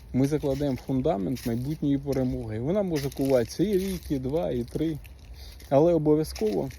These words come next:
своєї мети ми маємо досягти. А виходить і казати, що ми не можемо досягти перемоги військовим шляхом. Це слова чиї? Це хуйла слова чи чиї? Це, ну,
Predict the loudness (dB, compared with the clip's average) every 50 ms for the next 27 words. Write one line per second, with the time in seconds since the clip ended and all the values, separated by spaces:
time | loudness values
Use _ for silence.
0 | -16 -18 -18 -18 -18 -18 -18 -18 -16 -16 -18 -18 -18 -18 -16 -14 -12 -8 -4 0
1 | 2 2 4 4 2 2 0 0 -2 -2 -2 -2 -2 -2 -2 -4 -2 -2 -2 -2
2 | -2 -4 -4 -6 -6 -8 -10 -10 -10 -10 -10 -10 -12 -12 -14 -16 -16 -16 -14 -14
3 | -2 4 6 6 6 6 4 2 0 2 2 2 0 0 0 0 -2 -2 0 0
4 | 0 0 -2 -4 -10 -14 -18 -20 -20 -20 -20 -20 -20 -20 -18 -18 -16 -16 -16 -18
5 | -18 -4 2 6 6 8 10 10 10 10 10 8 8 6 6 6 4 4 2 0
6 | 2 2 2 2 2 2 0 0 0 -2 0 0 0 0 -2 -6 -14 -20 -20 -18
7 | -18 -18 -8 2 6 6 8 8 8 6 6 6 6 6 4 4 2 0 -2 -2
8 | 0 2 4 4 4 2 0 -2 -4 -6 -2 0 -2 0 2 2 2 4 2 2
9 | 0 -4 -10 -18 -18 -18 -18 -20 -20 -20 -20 -20 -20 -20 -20 -18 -12 0 6 8
10 | 8 8 8 6 4 4 6 6 6 4 4 0 -2 0 0 0 0 -2 -4 -8
11 | -8 0 2 2 4 6 6 6 6 6 4 2 0 0 -2 0 0 2 2 0
12 | 0 -2 -4 -4 -4 -2 -2 -2 0 -2 -2 -6 -12 -18 -20 -20 -20 -20 -20 -20
13 | -20 -20 -20 -18 -18 -16 -16 -18 -20 -20 -20 -20 -20 -20 -20 -20 -20 -18 -12 0
14 | 4 6 8 8 6 4 2 2 4 4 4 4